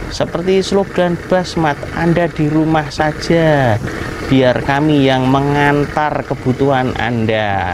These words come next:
Nah, dan dengan belanja di Basmat, Anda juga termasuk berperan ya dalam mendukung dakwah Islam, karena keuntungan Basmat digunakan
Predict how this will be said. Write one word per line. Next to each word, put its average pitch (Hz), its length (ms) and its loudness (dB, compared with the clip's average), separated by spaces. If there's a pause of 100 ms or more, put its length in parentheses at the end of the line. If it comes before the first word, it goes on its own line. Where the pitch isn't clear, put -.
(240)
Nah, 95 560 -2 (880)
dan 120 240 0
dengan 151 320 0
belanja 190 480 2
di 208 160 -2
Basmat, 208 600 2
Anda 110 280 0
juga 107 320 -2
termasuk 104 560 -2
berperan 107 960 -2 (720)
ya 113 480 0 (560)
dalam 104 400 0
mendukung 107 960 0 (720)
dakwah 98 400 0
Islam, 92 600 -2 (200)
karena 92 240 0
keuntungan 95 560 0
Basmat 110 560 -2
digunakan 110 560 -2